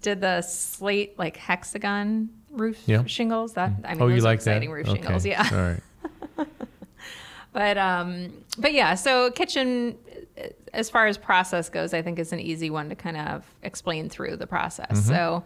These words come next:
Speaker 2: Okay.
Speaker 1: starting out with that color scheme and, and cabinetry, um, a couple things happen there. So along the way through,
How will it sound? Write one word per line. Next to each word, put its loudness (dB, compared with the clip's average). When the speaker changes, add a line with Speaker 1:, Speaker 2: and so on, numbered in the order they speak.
Speaker 2:
Okay. 2
Speaker 1:
starting 4
out 6
with 0
that 2
color 0
scheme -4
and, -2
and 0
cabinetry, -2
um, 2
a -2
couple 2
things 0
happen 2
there. 2
So 2
along 8
the 6
way 6
through, -2